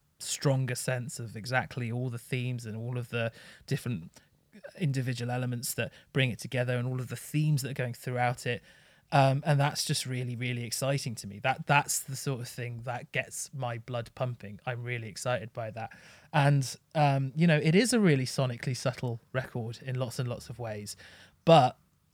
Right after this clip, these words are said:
because of that, the, the, the, he-, the heavy, it's so heavy thematically.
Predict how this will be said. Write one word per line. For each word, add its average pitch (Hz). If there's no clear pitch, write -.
because 160
of 135
that, 113
the, 131
the, 139
the, 123
he-, 143
the 127
heavy, 131
it's -
so 170
heavy 147
thematically. 123